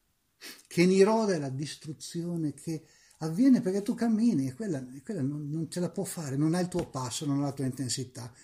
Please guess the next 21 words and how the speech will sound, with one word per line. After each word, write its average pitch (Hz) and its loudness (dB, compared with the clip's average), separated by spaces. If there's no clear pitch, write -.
non 135 -2
ha 139 2
neanche 143 2
la 131 -4
tua 131 -10
direzione. 113 -12
E - -2
dopo 240 6
Niroda 220 4
che 156 -4
cosa 151 -2
c'è? - -10
C'è - -2
Tresna, 151 -4
la 127 -6
sete, - -10
perché 165 -2
questa 165 -4
sete 127 -2
va 165 -4
distrutta 240 -4